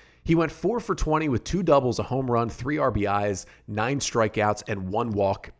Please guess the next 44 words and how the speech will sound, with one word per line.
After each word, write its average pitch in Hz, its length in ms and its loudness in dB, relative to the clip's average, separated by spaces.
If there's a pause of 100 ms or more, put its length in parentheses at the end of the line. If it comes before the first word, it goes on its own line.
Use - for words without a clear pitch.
(120)
at 104 160 -2
the 101 80 -4
plate - 360 -4
for 101 100 0
the 92 80 2
right-handed 95 460 -6
batter. - 320 -8 (680)
Not 196 140 2
really 214 140 8
sure 175 200 2
how 131 140 4
much 131 220 2
we're 117 80 4
gonna 117 120 2
take - 240 0
away 113 240 4
from - 160 -4
twenty-one 117 640 0
big 101 240 2
league 101 220 0
plate 131 180 2
appearances 113 420 -2
for 113 240 0
a 104 180 -2
very 110 500 0
terrible 95 580 2 (280)
Cincinnati 92 540 -4
Reds - 280 -10
team. - 300 -16 (640)
But 190 120 10
if - 100 8
you 180 80 4
do 254 200 4
look 208 280 2 (160)
at 147 140 2
his 131 220 0
triple 226 400 -4
A 87 80 -4
stats - 460 -10
with 98 120 -2
the 95 80 -4
Reds 90 240 -6
this - 280 -10
year, 62 240 -8